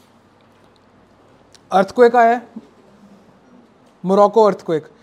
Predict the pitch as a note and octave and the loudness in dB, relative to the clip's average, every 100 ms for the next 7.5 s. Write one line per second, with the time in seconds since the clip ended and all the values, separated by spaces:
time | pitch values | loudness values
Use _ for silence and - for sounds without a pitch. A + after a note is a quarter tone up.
0 | _ _ _ _ _ _ _ _ _ - | _ _ _ _ _ _ _ _ _ -18
1 | - - D#3 C#3+ _ _ _ _ - D4 | -12 -12 -12 -20 _ _ _ _ -4 -2
2 | G3+ A#3 C4 C#4+ D4+ D#4 D4+ G#3 B3 A#3+ | 0 -2 0 0 0 0 -2 -4 -4 -2
3 | A3+ C#4 B3 A3 D4+ A#3 A#3 C4 B3+ G#3 | -2 -4 -8 -10 -10 -8 -4 -2 -2 -6
4 | G3 B3+ E3+ A#2+ - F3+ D#3 C3 _ - | -6 -6 -6 -6 -4 -2 -2 -8 _ -20
5 | _ _ _ - _ - _ _ - D#3+ | _ _ _ -20 _ -20 _ _ -14 -2
6 | G#3 C4 D4+ D#4 C#4 A#3+ A#3 B3+ C#4 A3+ | 2 4 2 -2 -4 -4 -4 -6 -6 -6
7 | G#3 C4+ F3 B3+ | -6 -8 -8 -12